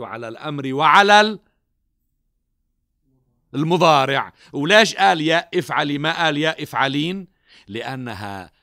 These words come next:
لأنها أولًا، أولًا ترد في الأمر إلى المضارع، لأن الأمر فرع المضارع حتمًا، بل هو هو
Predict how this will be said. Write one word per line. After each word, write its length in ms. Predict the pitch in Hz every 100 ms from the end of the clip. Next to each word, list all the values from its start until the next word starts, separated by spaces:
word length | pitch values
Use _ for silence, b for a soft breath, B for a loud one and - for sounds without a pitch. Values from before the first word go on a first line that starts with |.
| _ _ _ _ 85
لأنها 540 | 107 120 123 107 98
أولًا، 760 | - 147 156 156 156 151 156 156 _ _ _ _ _ _ _ _ _ 151
أولًا 500 | 156 156 151 151 135
ترد 480 | - 135 156 131 127
في 140 | 117 135
الأمر 400 | 117 156 175 175
إلى 280 | 165 156
المضارع، 720 | 131 120 107 101 95 104 80 _ -
لأن 360 | 113 156 143 120
الأمر 520 | 117 127 156 180 175
فرع 420 | - 180 165 131
المضارع 680 | 131 120 127 160 180 165 165
حتمًا، 600 | - - 160 208 147 - _ _
بل 140 | 175 185
هو 180 | 233
هو 360 | 226 220 175